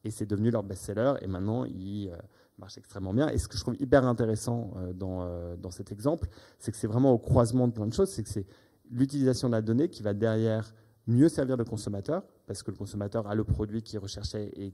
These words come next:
qui, auquel il n'avait pas accès, mieux servir, euh, le, le vendeur, parce que le vendeur va vendre plus de produits, euh, dans son magasin, et mieux servir la marque, puisque la marque qui, euh, ne marchait pas du tout dans ses, euh, dans, dans, dans, dans ses points de vente, maintenant se met à vendre, euh, beaucoup plus et beaucoup mieux.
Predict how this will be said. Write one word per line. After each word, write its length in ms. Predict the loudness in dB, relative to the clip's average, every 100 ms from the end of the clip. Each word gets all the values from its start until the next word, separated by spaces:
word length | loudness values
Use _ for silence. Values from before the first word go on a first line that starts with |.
| -12
qui, 440 | -8 -6 -4 -6
auquel 260 | -8 -8 -6
il 60 | -4
n'avait 180 | -6
pas 120 | -6 -8
accès, 360 | -8 -4 -4 -6 -20 _ _ _ _ _ 4
mieux 220 | 8 8
servir, 560 | 6 2 4 4 2 -2
euh, 160 | -2 -2
le, 280 | 2 4 4
le 160 | 4
vendeur, 380 | 4 4 4 2
parce 120 | 0
que 80 | -4
le 80 | -6
vendeur 260 | -2 -2 -2
va 140 | -4
vendre 220 | -4 -6 -6
plus 220 | -8 -6
de 80 | -6
produits, 400 | -6 -6 -6 -6
euh, 80 | -6
dans 100 | -8
son 140 | -12
magasin, 400 | -12 -8 -6 -6 -8 -20 -20 _
et 240 | 4 4 6
mieux 160 | 4
servir 320 | 2 -2 -4 -2
la 100 | 2
marque, 380 | 2 0 -4
puisque 220 | -16 -10 -6
la 120 | -2
marque 280 | 0 -2 -8
qui, 440 | -12 -8 -8 -10 -12
euh, 280 | -6 -4 -4 -2
ne 80 |
marchait 240 | -4 -4 -8
pas 100 | -8
du 160 | -8
tout 140 | -8 -6
dans 100 | -8
ses, 240 | -8 -10
euh, 280 | -8 -8 -10
dans, 200 | -8 -10
dans, 180 | -8 -10
dans, 340 | -8 -8 -8 -8
dans 140 | -10
ses 120 | -10
points 200 | -8 -4
de 40 | 0
vente, 280 | 0 0
maintenant 240 | 0 0 0
se 140 | -4
met 180 | -4 -4
à 180 | -4 -6
vendre, 360 | -4 -4 -4 -2
euh, 720 | -2 -2 -2 -4 -4 -4 -6
beaucoup 300 | -2 -2 -2
plus 280 | -4 -4 -2
et 40 |
beaucoup 240 | -6 -6 -4
mieux. 180 | -6